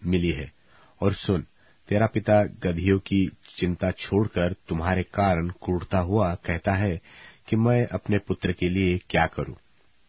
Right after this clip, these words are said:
फिर वहां से आगे बढ़कर जब तू ताबोर के बांज वृक्ष के पास पहुंचेगा, तब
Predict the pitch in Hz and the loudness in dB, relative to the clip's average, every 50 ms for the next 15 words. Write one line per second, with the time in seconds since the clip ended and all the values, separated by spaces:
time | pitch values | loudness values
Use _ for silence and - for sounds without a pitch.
0 | _ _ - - 202 101 110 - - - - - - - - - _ _ - 87 | _ _ 0 2 2 2 2 0 -8 -16 -20 -20 -20 -20 -20 -20 _ _ -4 -2
1 | 92 92 117 127 127 - - 127 117 113 113 - - 87 87 92 95 95 85 92 | 0 2 2 2 2 0 0 0 0 0 0 0 0 0 0 2 2 0 2 2
2 | 101 107 - - - 87 85 90 - - 87 82 90 95 95 - - - 92 92 | 2 2 2 0 -2 -2 -2 -2 -4 -8 -6 0 0 0 0 -2 -2 -2 0 0
3 | 90 90 - - _ _ _ _ _ _ _ _ - 80 82 82 92 98 101 98 | 0 0 -2 -6 _ _ _ _ _ _ _ _ -2 0 0 2 2 2 2 0
4 | - - 98 95 92 92 95 - _ - - - - _ - 82 78 90 95 98 | 0 2 4 4 4 2 0 -4 _ -20 -20 -20 -20 _ -10 0 2 4 4 4
5 | 104 107 101 98 92 95 92 - - - - 87 82 - _ - 95 95 92 - | 2 2 0 -2 -4 -4 -4 -4 -6 -4 -4 -4 -4 -2 _ 0 0 0 0 -2
6 | - - 85 85 - - 104 101 104 87 87 90 - _ _ 101 95 101 104 113 | -4 -4 -4 -4 -2 -2 -2 0 0 -2 -2 -4 -6 _ _ -2 -2 -2 -4 -6